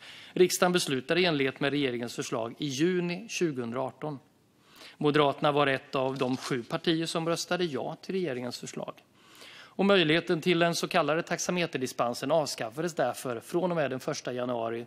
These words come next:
tjugohundratjugoett. Och det huvudsakliga syftet med att avskaffa taxameterdispensen,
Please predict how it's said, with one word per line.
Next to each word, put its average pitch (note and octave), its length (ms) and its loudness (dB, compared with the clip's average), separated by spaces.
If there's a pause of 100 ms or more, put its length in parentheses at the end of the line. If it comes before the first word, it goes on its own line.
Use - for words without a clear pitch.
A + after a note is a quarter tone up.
tjugohundratjugoett. C3 840 -6 (840)
Och C3+ 100 -8
det C3 60 -4
huvudsakliga C#3+ 520 2
syftet - 560 -2 (220)
med D3+ 120 0
att - 80 -4
avskaffa F3 560 2
taxameterdispensen, B2+ 1160 -2